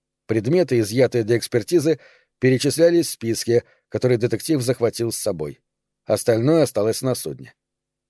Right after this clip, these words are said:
Хантер застегнул змейку на комбинезоне Стайвека и вошёл в каюту. О том, чтобы сохранить место преступления в неприкосновенности, он не заботился.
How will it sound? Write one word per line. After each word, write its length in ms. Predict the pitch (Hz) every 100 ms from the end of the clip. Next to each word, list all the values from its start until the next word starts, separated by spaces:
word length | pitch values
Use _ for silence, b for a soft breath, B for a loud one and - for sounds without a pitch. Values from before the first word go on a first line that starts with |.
| _
Хантер 440 | - 175 170 180 147
застегнул 560 | 143 135 143 143 147
змейку 420 | 110 147 143 123
на 140 | 123 123
комбинезоне 800 | 123 120 123 123 110 113 104 95
Стайвека 500 | 160 156 151 156 135 b b _
и 80 | 98
вошёл 360 | 123 123 170
в 80 | 147
каюту. 600 | - 127 92 76 - 73 _ _ _ _ -
О 100 | -
том, 180 | 143
чтобы 380 | 131 135 123 113
сохранить 560 | 92 110 120 131 135 117
место 320 | 135 117 123
преступления 640 | 123 117 120 131 135 123
в 80 | 110
неприкосновенности, 1040 | 120 120 123 - 127 156 156 110 - 107 b b -
он 240 | 185 139
не 100 | 135
заботился. 680 | 113 120 143 127 71 - -